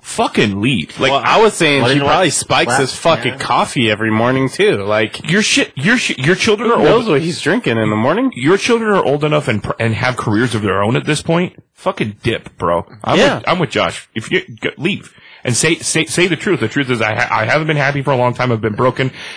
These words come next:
Speaker 1: and this person's been just eating away at
Speaker 2: And
Speaker 1: me over
Speaker 2: I
Speaker 1: and over
Speaker 2: like
Speaker 1: again. I'm out.
Speaker 2: both of their kids' music.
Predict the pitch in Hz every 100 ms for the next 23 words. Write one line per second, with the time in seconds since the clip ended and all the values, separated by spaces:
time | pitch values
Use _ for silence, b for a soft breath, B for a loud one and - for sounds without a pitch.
0 | B 107 107 110 139 127 123 107 110 107
1 | 101 - - _ - 143 131 113 101 107
2 | 107 117 117 101 165 165 113 123 190 226
3 | 190 131 90 - 110 95 - - 131 175
4 | 214 135 117 110 - 131 123 107 135 180
5 | - -